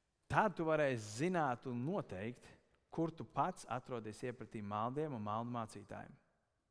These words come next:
Tu varēsi ieraudzīt, tu varēsi izvērtēt, kur tu atrodies. Un otrkārt, tu spēsi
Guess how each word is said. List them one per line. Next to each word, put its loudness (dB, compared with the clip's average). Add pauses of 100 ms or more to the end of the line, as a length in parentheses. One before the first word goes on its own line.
(340)
Tu -4
varēsi 4
ieraudzīt, 2
tu -6
varēsi 0
izvērtēt, -4
kur 0
tu -2
atrodies. -6 (480)
Un -2 (160)
otrkārt, -2 (440)
tu -6
spēsi 0